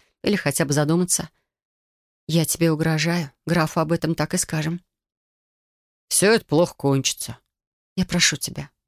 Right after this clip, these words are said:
«Хорошо». Упряжка была готова через пятнадцать минут. Всё это время я провела на улице,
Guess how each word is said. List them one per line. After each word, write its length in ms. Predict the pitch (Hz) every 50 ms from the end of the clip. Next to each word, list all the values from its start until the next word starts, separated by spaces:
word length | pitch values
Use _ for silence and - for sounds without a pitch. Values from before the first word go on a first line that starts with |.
| _ _ _ _ _ _ _ _
«Хорошо». 800 | - 151 147 151 147 139 - - - - 127 127 131 123 113 - _ _ _ _ _ _ _ _ _ 202
Упряжка 380 | 190 - - 269 - - - 180
была 260 | 165 190 185 185 180
готова 460 | 185 180 165 - - 214 220 202 185
через 300 | - - 180 151 151 -
пятнадцать 580 | - - 139 - 147 160 170 - - 127 - -
минут. 340 | - 143 143 131 - - _ _ _ - - _
Всё 180 | - - 190
это 180 | 175 - - 170
время 260 | 170 185 190 180 170
я 60 | 151
провела 360 | - 165 165 156 160 156 156
на 180 | 160 165 170 180
улице, 420 | 170 131 120 - - - - 151